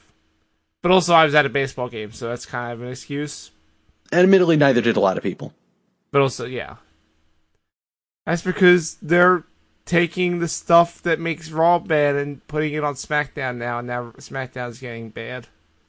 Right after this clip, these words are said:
Speaker 2: It's almost like the product has always been kind of bad. On both brands, you were just more accepting of one of them because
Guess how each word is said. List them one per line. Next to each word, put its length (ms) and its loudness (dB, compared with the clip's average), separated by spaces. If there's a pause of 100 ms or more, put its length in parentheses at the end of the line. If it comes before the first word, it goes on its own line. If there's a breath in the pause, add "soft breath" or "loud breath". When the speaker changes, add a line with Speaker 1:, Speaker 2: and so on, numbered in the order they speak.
(340)
Speaker 2:
It's 160 0
almost 480 2
like 320 4
the 200 -2
product 460 2
has 200 2
always 480 4
been 240 2
kind 300 0
of 180 0
bad. 480 2
On 160 4
both 320 2
brands, 420 2
you 280 -2
were 120 4
just 240 0
more 220 4
accepting 500 2
of 140 2
one 220 4
of 100 0
them 220 2
because 540 2